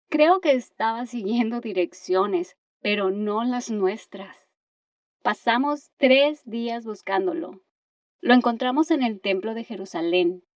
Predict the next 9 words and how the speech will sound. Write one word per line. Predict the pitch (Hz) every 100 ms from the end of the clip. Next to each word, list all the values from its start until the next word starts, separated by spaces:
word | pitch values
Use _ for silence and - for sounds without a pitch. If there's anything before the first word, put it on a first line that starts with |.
| _ _ _
Estábamos | 262 - 294 302 320 339 -
con | 226 208
mucha | 214 233 302 330 - 311
preocupación | - 247 214 196 151 - - 214 220 262 247
y |
tristeza. | 202 214 - _ 220 240 226 180 180 _ _ _ _ _ _
Jesús | - 254 285
nos | 277 294
dijo, | 285 - 226 190